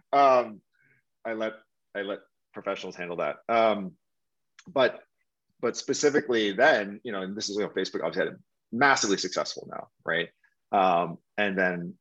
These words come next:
uh, and so, and so, but I remember from there, you know, I was kind of grinding away here at Yumi, learning all and making tons of mistakes and, you know, learning by doing, um, how to s-, help stand up a sales force, how to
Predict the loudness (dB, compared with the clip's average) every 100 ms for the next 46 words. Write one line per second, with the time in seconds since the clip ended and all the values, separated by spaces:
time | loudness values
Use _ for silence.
0 | -8 -6 -4 -4 -6 -6 -6 -4 -2 2
1 | 2 0 _ _ _ _ 6 8 8 6
2 | 4 2 2 4 8 8 6 2 -8 -8
3 | -8 -10 -12 _ _ -10 -8 -2 2 2
4 | 0 2 2 2 -2 -2 -6 -4 -6 -8
5 | _ _ -6 4 8 8 6 2 0 -10
6 | _ _ 2 6 6 6 2 -6 -16 -16
7 | -16 -20 -12 -10 -8 -8 -8 -12 -10 -4
8 | -2 -2 -4 -10 -10 -14 _ _ _ _
9 | -10 -6 0 2 2 4 2 2 2 2
10 | 0 -2 -8 -8 -4 -4 -4 -12 _ _
11 | -10 0 2 2 -2 -8 -4 -2 -2 -2
12 | -2 0 0 0 0 -2 -4 -4 -2 0
13 | 4 4